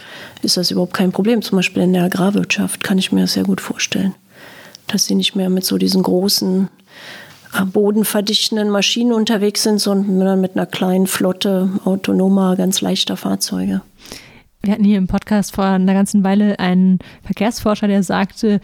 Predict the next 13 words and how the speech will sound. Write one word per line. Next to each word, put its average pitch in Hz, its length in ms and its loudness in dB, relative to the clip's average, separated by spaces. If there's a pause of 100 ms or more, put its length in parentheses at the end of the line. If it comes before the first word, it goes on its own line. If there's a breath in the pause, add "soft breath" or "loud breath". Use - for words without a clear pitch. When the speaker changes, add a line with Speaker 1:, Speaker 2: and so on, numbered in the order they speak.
(220 loud breath)
Speaker 2:
er 214 100 0
kann 208 120 2
sich 196 120 0
schon 214 160 0
vorstellen, 202 480 0
dass 190 100 -2
bestimmte 214 400 -2
Bereiche 202 380 0
dann 202 160 2
auch 185 100 -2
abgesperrt - 560 -2
werden. 185 320 2 (540 loud breath)
Speaker 1:
Ja, 226 580 2